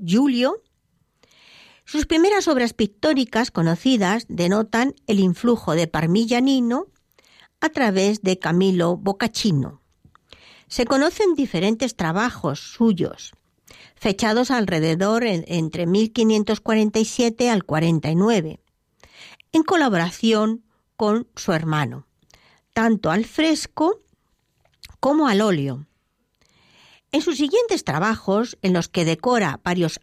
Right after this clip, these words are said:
ámbitos religiosos entre Cremona y Milán, ya se advierte su adscripción a un poderoso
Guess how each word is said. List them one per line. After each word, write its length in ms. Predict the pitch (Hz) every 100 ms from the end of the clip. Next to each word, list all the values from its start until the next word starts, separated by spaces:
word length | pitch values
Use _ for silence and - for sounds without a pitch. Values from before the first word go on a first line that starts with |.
| -
ámbitos 500 | 302 294 180 - 147
religiosos 800 | 147 147 - 226 226 - - -
entre 400 | 202 180 165 160
Cremona 560 | - 165 180 247 208 156
y 100 | 220
Milán, 560 | 247 143 165 208 233 - _ _ _ - _ - _ -
ya 180 | 269
se 140 | 381 403
advierte 720 | 359 262 262 285 - - 285
su 260 | - 269 277
adscripción 1000 | 254 - - 180 - - 262 226 226 - _ - _
a 80 | 254
un 220 | 370 392
poderoso 880 | 247 202 180 202 277 - - 269